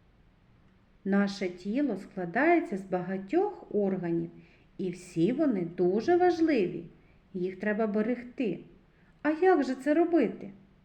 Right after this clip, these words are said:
Треба правильно харчуватися, робити ранкову гімнастику. Це дуже важливо, бо укріплює всі ваші м'язи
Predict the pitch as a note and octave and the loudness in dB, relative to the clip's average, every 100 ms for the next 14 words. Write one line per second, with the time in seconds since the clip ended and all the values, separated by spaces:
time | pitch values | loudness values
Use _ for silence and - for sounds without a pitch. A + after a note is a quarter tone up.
0 | _ _ _ _ _ _ - E3+ F#3 B3 | _ _ _ _ _ _ -12 -4 -2 0
1 | C4+ - F#3 F3+ G#3+ A#3+ C4 C#4 D4+ - | 0 0 -2 0 0 0 -2 -2 -4 0
2 | F4 - F#3 G#3 A3 C4 - A#3+ A#3 A#3 | 0 2 -2 -2 -2 -6 -6 -8 -10 -12
3 | - - E3+ - _ _ - - F#3 F3+ | -20 -20 -20 -20 _ _ -20 -6 -2 0
4 | E3 F#3+ D#4+ F4+ F3+ F3 F3 F3+ F#3 B3 | 0 2 2 2 0 -2 -4 -4 -2 0
5 | C#4 F4+ D4 C4 B3+ - - G3 F#3 F#3+ | 6 6 6 4 2 -4 -6 -8 -8 -12
6 | - - _ _ - F#3 F3 E3 F#3+ D4 | -14 -20 _ _ -4 -2 -2 -2 2 4
7 | F4 F#4 F4 F4 C4+ C4 A3+ F3 E3+ E3 | 4 4 6 4 2 0 2 0 -2 -8
8 | - - - F#3 F#3+ - - E3+ A3 D4+ | -12 -20 -6 -4 -4 -8 -6 -2 0 0
9 | C#4+ C#4 C4 B3+ B3+ - - A#3+ F4 C#4+ | 0 -2 0 -2 -6 -14 -8 0 2 2
10 | F3 F#3+ A#3+ - B3+ G3 F#3 F3 F3 E3 | 0 -2 -2 -2 -2 0 -2 -2 -2 -4
11 | F3+ | -10